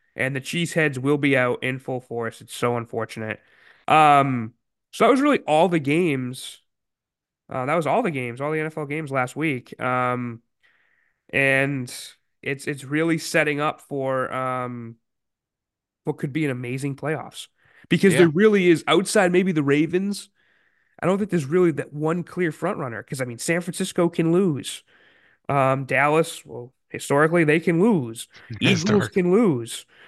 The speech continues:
Speaker 1: Um, I mean, the Dolphins could blow the two seed, which I thought they had a lock on forever. It's, they could blow that. Um, you know, the Chiefs, everyone's writing them off. The, you know, the Browns, you know, the Browns could surprise the, you know,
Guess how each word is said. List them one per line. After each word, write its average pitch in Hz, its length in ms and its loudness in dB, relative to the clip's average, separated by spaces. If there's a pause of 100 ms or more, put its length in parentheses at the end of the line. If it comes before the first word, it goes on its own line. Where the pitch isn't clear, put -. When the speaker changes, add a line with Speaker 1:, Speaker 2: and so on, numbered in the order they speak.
(240)
Speaker 1:
Um, 127 720 0 (880)
I 143 80 0
mean, 147 180 -2
the 143 80 -4
Dolphins 185 640 -2
could 147 240 -6
blow 160 300 0
the 190 80 -4
two 220 240 -4
seed, 131 240 -6
which 127 240 -8
I 131 100 -4
thought 160 220 -4
they 151 80 -2
had 147 80 0
a 143 60 -4
lock 147 280 -2
on 147 160 -2
forever. 147 520 -2
It's, 135 140 -14
they 143 120 -10
could 147 160 -12
blow 170 260 -4
that. 165 380 0
Um, 127 500 -6 (960)
you 151 80 -6
know, 165 100 0
the 151 80 -2
Chiefs, 202 340 -4
everyone's 185 360 -2
writing 175 240 -4
them 175 120 -6
off. 175 480 -2
The, 131 340 -6 (520)
you 165 100 -4
know, 156 100 -2
the 147 80 -4
Browns, 175 920 -4 (540)
you 156 120 -6
know, 156 480 -4 (500)
the 139 60 -14
Browns 156 300 -6
could 180 120 -8
surprise 165 580 -2
the, 135 120 -4
you 131 200 -6
know, 139 360 -6